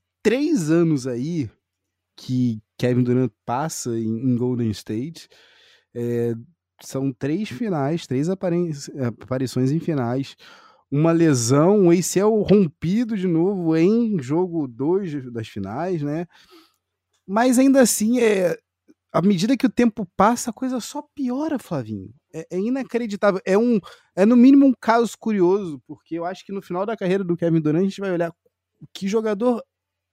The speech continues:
é, pouco apreciado por tudo que fez e que jogador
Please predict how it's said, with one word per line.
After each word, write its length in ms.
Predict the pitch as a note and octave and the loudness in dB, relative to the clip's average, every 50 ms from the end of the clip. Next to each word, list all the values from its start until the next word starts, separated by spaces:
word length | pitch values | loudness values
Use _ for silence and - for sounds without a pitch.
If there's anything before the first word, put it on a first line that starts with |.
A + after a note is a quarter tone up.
| _ _ _ - - | _ _ _ -10 -8
é, 320 | E3+ D#3+ D#3+ D#3+ D#3+ D#3 - _ _ | -8 -8 -8 -10 -14 -14 -20 _ _
pouco 320 | - B3+ F#4 F#4 - E4 | -10 -10 -10 -8 -8 -10
apreciado 1040 | C4 - - A3+ B3 B3 - - - - F#3+ E3+ E3 F3 G3+ C4 C#4 C4+ C#4 C#4+ C4+ - _ - - - - _ _ _ _ _ _ _ _ _ _ _ _ - | -8 -4 -2 -2 -2 -2 -4 -4 -4 -2 0 2 2 2 2 0 -2 -4 -6 -6 -6 -8 _ -20 -20 -20 -20 _ _ _ _ _ _ _ _ _ _ _ _ -4
por 220 | A#3 G#3+ - - | -4 -4 -4 -6
tudo 320 | _ - B3 C#4+ D4 C#4+ | _ -2 -2 0 0 -2
que 160 | A#3 - A3 F#3 | -4 -4 -6 -6
fez 520 | - - - F#3 G3+ B3 C#4+ D4 C4 A#3 | -6 -4 -2 0 0 0 0 0 0 0
e 100 | B3+ A3 | -2 -4
que 180 | - - B3+ A#3+ | -2 -2 -2 0
jogador 400 | B3+ C4 A#3+ A#3 G#3+ B3+ A#3+ | 0 2 0 0 2 0 -2